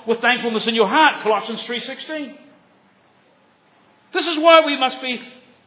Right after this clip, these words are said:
in this church, every single one of us, gospel-saturated people.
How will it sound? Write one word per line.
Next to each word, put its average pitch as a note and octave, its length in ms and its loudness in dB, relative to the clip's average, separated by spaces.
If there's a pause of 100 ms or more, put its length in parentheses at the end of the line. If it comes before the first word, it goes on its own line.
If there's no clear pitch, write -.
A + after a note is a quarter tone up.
(500)
in C#4+ 140 0
this E4+ 220 0
church, D#4+ 540 -2
every C4 200 2
single D4 280 -6
one D#4+ 140 2
of D#4 100 -2
us, B3 220 -6 (320)
gospel-saturated D4 1400 0
people. D4+ 480 -6